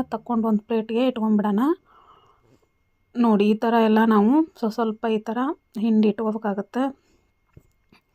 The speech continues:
ಇವಾಗ ಒಗ್ಗರಣೆ ಮಾಡ್ಕೊಳ್ಳೋಣ. ಒಂದು ನಾಲ್ಕು ಟೇಬಲ್ ಸ್ಪೂನಷ್ಟು ನಾನಿಲ್ಲಿ ಎಣ್ಣೆ ಹಾಕ್ಕೋತಾ ಇದ್ದೀನಿ. ಸ್ವಲ್ಪ ಎಣ್ಣೆ ಬಿಸಿ ಆದಮೇಲೆ ಇದಕ್ಕೆ ನಾನು ಒಂದು ಟೇಬಲ್ ಸ್ಪೂನಷ್ಟು ಸಾಸಿವೆ ಹಾಕ್ಕೋತಾ ಇದ್ದೀನಿ. ಹಾಗೆ ಒಂದು ಟೇಬಲ್ ಸ್ಪೂನಷ್ಟು ನಾನಿಲ್ಲಿ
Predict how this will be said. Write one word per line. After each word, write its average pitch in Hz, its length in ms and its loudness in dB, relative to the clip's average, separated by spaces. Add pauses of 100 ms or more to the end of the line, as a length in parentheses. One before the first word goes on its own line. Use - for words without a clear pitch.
(640)
ಇವಾಗ 247 400 4
ಒಗ್ಗರಣೆ 233 440 6
ಮಾಡ್ಕೊಳ್ಳೋಣ. 208 440 2 (440)
ಒಂದು 226 160 -2
ನಾಲ್ಕು 220 340 0
ಟೇಬಲ್ 220 240 -2
ಸ್ಪೂನಷ್ಟು 226 500 -6
ನಾನಿಲ್ಲಿ 214 400 2
ಎಣ್ಣೆ 214 240 4
ಹಾಕ್ಕೋತಾ 226 380 0
ಇದ್ದೀನಿ. 202 360 0 (200)
ಸ್ವಲ್ಪ 226 420 -6
ಎಣ್ಣೆ 214 280 2
ಬಿಸಿ 214 360 -2
ಆದಮೇಲೆ 202 500 2 (680)
ಇದಕ್ಕೆ 233 260 -2
ನಾನು 220 240 2 (100)
ಒಂದು 226 220 0
ಟೇಬಲ್ 214 240 2
ಸ್ಪೂನಷ್ಟು 220 520 -2
ಸಾಸಿವೆ 220 400 -2
ಹಾಕ್ಕೋತಾ 220 340 -2
ಇದ್ದೀನಿ. 202 440 0
ಹಾಗೆ 226 400 0 (520)
ಒಂದು 226 280 0
ಟೇಬಲ್ 220 300 0
ಸ್ಪೂನಷ್ಟು 226 600 -6
ನಾನಿಲ್ಲಿ 220 460 2